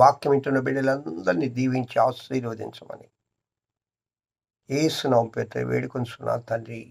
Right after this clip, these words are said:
ఆమేన్. తండ్రి అయిన దేవుని నుండియు, కుమారుడైన యేసు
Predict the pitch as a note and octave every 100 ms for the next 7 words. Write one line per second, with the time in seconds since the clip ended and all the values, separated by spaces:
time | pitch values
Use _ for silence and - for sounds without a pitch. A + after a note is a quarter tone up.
0 | _ _ _ _ _ - A2+ G2+ C3+ -
1 | _ _ _ _ _ _ _ _ _ _
2 | _ _ _ _ _ _ _ _ _ _
3 | - D3 C#3+ C#3+ C3+ C3 C#3+ D#3 D3 C#3+
4 | D3 E3+ G3 - B2 B2 A#2+ A#2+ A#2 A#2
5 | -